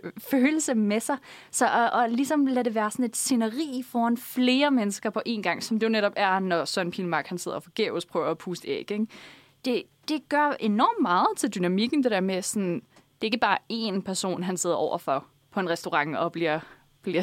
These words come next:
<laughs> sådan, sådan slået op med. Det er altså et helt hold og hans rigtig tough venner, som sidder og, øh, og kigger lidt skævt til ham også. Øhm, og jeg, og jeg tror ikke, at det er så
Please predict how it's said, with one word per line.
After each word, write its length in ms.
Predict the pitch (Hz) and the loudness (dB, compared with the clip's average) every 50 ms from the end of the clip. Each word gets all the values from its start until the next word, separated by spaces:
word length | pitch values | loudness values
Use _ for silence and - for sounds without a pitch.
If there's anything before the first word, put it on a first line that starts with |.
| 180 - | 0 0
<laughs> 60 | - - | -4 0
sådan, 340 | - 214 - - - 233 208 | -2 -2 -2 -2 -6 -6 -4
sådan 260 | - - 175 - 175 | -4 -4 -4 -2 -2
slået 280 | - - 185 165 147 | -2 0 0 0 2
op 160 | 139 160 - 175 | 0 0 -2 -2
med. 200 | 165 151 160 160 - - - - - - - | -4 -2 -4 -4 -6 -10 -18 -18 -16 -8 -2
Det 120 | 247 196 190 | 0 2 4
er 80 | 185 | 4
altså 360 | 175 175 175 175 190 170 170 - | 4 4 2 0 0 0 0 0
et 160 | 180 202 185 | -2 -2 0
helt 240 | 196 254 262 214 208 | 0 0 0 0 0
hold 260 | 190 214 208 190 - | 0 0 2 2 2
og 180 | - 185 185 185 | 2 0 2 2
hans 260 | 185 175 175 - - - | 0 -2 -2 -6 -4 -4
rigtig 240 | 196 185 - 196 190 | -4 -4 -4 -8 -8
tough 440 | - - 214 190 - - 190 180 170 | -6 -4 -4 -4 -4 -6 -8 -4 -2
venner, 260 | 175 160 165 175 175 - - - - - - _ | 0 0 0 0 -2 -4 -12 -20 -20 -20 -20 _
som 240 | - - - 180 180 | -10 -6 -4 -4 -4
sidder 260 | 170 - 190 - 180 | -2 -4 -4 -2 0
og, 540 | 185 180 175 - 160 170 160 160 156 - - | 0 2 2 0 0 0 0 -2 -2 -4 -4
øh, 200 | 151 - 113 - - _ _ _ - | -6 -6 -8 -10 -12 _ _ _ -16
og 180 | - - - - | -14 -12 -12 -12
kigger 240 | - - 202 - - | -12 -12 -10 -10 -10
lidt 160 | - 185 - | -12 -10 -12
skævt 280 | - - 165 - - - | -12 -10 -10 -12 -10 -10
til 160 | - 185 170 | -10 -10 -8
ham 180 | 165 151 - | -6 -6 -8
også. 320 | - - - - - - - - | -8 -8 -10 -10 -10 -10 -12 -10
Øhm, 340 | 190 185 165 160 - - - | -10 -8 -8 -10 -10 -10 -2
og 140 | - 226 240 | 0 0 2
jeg, 140 | 240 247 | 2 2
og 80 | - 277 | 2 2
jeg 120 | 285 285 | 0 0
tror 220 | - - - 320 - | -2 -2 -2 0 0
ikke, 160 | 320 311 277 | -2 -2 -4
at 60 | 269 | -6
det 80 | 254 294 | -6 -6
er 40 | 294 | -4
så 320 | - 285 254 240 - | -4 -4 -4 -4 -6